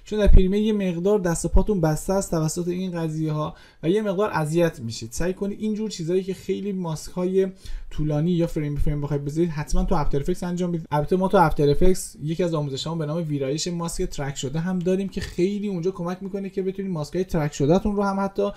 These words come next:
یکی از ورتیسز هاش رو بتونید کنترل بکنید، جابجا بکنید. و وقتی اون دانش رو دارید، اون وقت نگاه به این موضوع می‌کنید که حتی نمی‌تونید یک ماسک سالم رو تو پریمیر درست انجام بدید،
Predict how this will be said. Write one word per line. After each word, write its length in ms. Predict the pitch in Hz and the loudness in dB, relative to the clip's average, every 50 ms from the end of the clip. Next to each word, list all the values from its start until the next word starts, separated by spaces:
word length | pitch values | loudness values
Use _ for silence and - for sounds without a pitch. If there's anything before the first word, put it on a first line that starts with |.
| - - - - - | -12 -20 -20 -8 2
یکی 220 | 160 185 190 208 | 4 4 6 6
از 140 | 202 196 180 | 2 2 2
ورتیسز 420 | 160 147 143 156 151 151 147 - - | 0 -2 -2 -4 -6 -8 -8 -8 -8
هاش 180 | 175 175 - | -10 -4 -2
رو 60 | 196 | -2
بتونید 360 | 196 190 - 190 190 196 190 190 | -2 -2 -4 -4 -4 -4 -6 -6
کنترل 400 | - 170 143 139 143 156 175 196 | -8 -8 -8 -2 0 0 0 0
بکنید، 360 | 185 190 180 - 185 185 165 | -2 -6 -6 -6 -6 -6 -4
جابجا 400 | 156 139 127 131 131 - 180 185 | -6 -6 -6 -8 -8 -8 -8 -8
بکنید. 460 | 190 196 - - 196 196 202 185 - - - - - - - - | -8 -8 -8 -6 -6 -6 -8 -10 -12 -16 -20 -20 -20 -20 -10 -2
و 340 | 143 151 147 143 143 139 139 | 0 4 4 4 4 2 -2
وقتی 320 | 120 131 151 - - - - | -2 -4 -4 -4 -4 -6 -4
اون 160 | 180 196 220 | -2 0 2
دانش 320 | 208 202 185 165 165 165 - | 4 6 6 6 4 4 4
رو 120 | - 160 | 4 4
دارید، 640 | 151 165 156 147 143 147 151 156 170 196 214 214 - - | 6 4 2 2 2 2 0 2 0 0 -2 -4 -8 -6
اون 120 | 147 160 | -4 -4
وقت 120 | 170 - 185 | -2 -2 -2
نگاه 320 | 156 143 147 175 202 185 | -4 0 2 2 2 2
به 60 | 175 | 2
این 200 | 160 170 196 202 | 0 0 -2 -4
موضوع 300 | 190 165 151 139 147 151 | -4 -4 -4 -4 -6 -6
می‌کنید 360 | 147 143 - 151 143 143 143 | -6 -6 -6 -6 -6 -6 -8
که 360 | - - 151 143 143 139 139 139 - | -6 -4 0 2 2 2 0 -4 -6
حتی 240 | - 156 - - 165 | -8 -6 -4 -2 -2
نمی‌تونید 360 | 160 160 165 156 165 160 151 | -2 -2 -4 -4 -4 -4 -4
یک 140 | 151 - 156 | -6 -6 -6
ماسک 260 | 156 151 - - 160 | -6 -6 -6 -6 -8
سالم 440 | - - - 147 147 151 196 226 214 | -8 -4 -4 -2 -2 -2 -2 -2 -4
رو 60 | 190 | -4
تو 100 | - 165 | -4 -4
پریمیر 360 | - 156 147 143 143 143 139 | -6 -4 -4 -4 -4 -4 -4
درست 400 | 135 135 143 139 147 143 143 - | -4 -4 -2 -2 -2 -2 -2 -6
انجام 400 | 143 143 139 139 143 143 135 139 | -6 -6 -6 -4 -4 -4 -4 -4
بدید، 320 | 139 131 131 160 196 190 | -6 -4 -4 -4 -4 -4